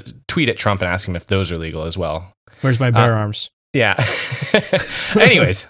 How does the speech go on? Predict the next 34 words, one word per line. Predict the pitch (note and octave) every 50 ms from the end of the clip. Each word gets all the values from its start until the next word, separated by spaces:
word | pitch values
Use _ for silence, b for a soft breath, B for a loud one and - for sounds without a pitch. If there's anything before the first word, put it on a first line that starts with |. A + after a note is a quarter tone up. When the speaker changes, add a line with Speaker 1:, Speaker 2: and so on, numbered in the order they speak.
| - -
Speaker 1:
let's, | D#3+ F3+ - - -
let's | F3+ F#3 - -
get | A3 G#3+
this | G3+ -
going. | - F#3 F#3 E3+ C#3 B2 - -
Um, | C3+ C#3 C#3+ C3+ C3 A#2 - B2 C#3+ C3 B2+ C3
Joey, | C3 D3 F3+ E3+
why | E3 F3
don't | G3 F#3+
we | F3+
start | - - - E3+ E3 E3
off | D3+ D3 D3 D3 D3 -
with | C3+ C3 B2+ - -
your | A#2 B2+ C#3 C#3+ C#3+ C3+ B2+
pros? | - - - - - C3+ C3+ A#2+ G2 E2 D#2 E2 -
What | D3 D3
did | D3 C#3
you | D3 C3
like | A#2 A2+ A#2+ A#2+ A#2+ -
about | - G#2+ G2 F#2+ F#2 - - B B B B B B _ -
Unforgiven? | A2+ A2 A2 - G#2+ F#2 F#2 F2+ F2 D#2+ D#2+ - -
Speaker 2:
We're | - D3
gonna | D3 D3+ D3
mosey | C#3 C#3+ D3+ D#3 C#3+ D#3 D3+
on | D3 C#3
down | C#3 C#3+ C#3+ D3 C#3+
to | C3+
the | D3 A#2+
pros? | - D#3 D3+ D3+ E3 E3+ F3 E3 - - - - - - _ _
Speaker 1:
Yes. | - A2 G2 - - - - - - - - - _ -
Speaker 2:
Okay. | C#3+ C3 A#2+ - B2 A2+
Speaker 1:
Partner. | B2 G#2 G2+ F#2+ F2 F2+ G2 G#2 - _ _ _ _ _ _ _ -
Speaker 2:
Uh, | D#3 D3+ D3+ D#3 D#3+ E3 C#3
<laughs> | D3 F3 - - - - - - G#3+ - - - _ _ - _ _ _ _ _ _ _ _ _ _